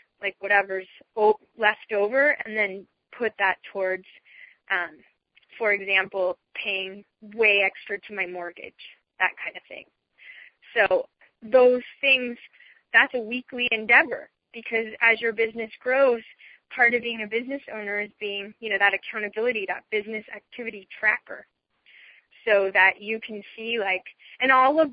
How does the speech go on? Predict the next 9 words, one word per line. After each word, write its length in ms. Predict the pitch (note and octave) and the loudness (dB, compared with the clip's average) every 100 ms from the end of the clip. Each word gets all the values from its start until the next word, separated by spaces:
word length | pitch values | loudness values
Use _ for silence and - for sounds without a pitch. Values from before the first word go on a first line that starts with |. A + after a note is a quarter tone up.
| - | 2
that 220 | F3 F#3 | 4 4
obviously 560 | F3+ F#3+ G3+ - G#3 F3+ - | 2 0 -4 -12 -8 -8 -8
translates 560 | - F#3+ F#3+ F#3+ F3+ - - | -6 -6 -4 -6 -6 -8 -16
into 200 | F#3 F#3+ | -18 -14
other 240 | G#3 F3+ - - | -10 -10 -12 -20
things. 260 | - - A3 - | -20 -20 -20 -18
It 100 | - - | -10 -2
translates 560 | B3 A#3 A3+ G#3+ G#3 G#3+ | 0 0 -2 0 -2 -2
into 440 | G3+ G3 - F#3 | -14 -10 -6 -6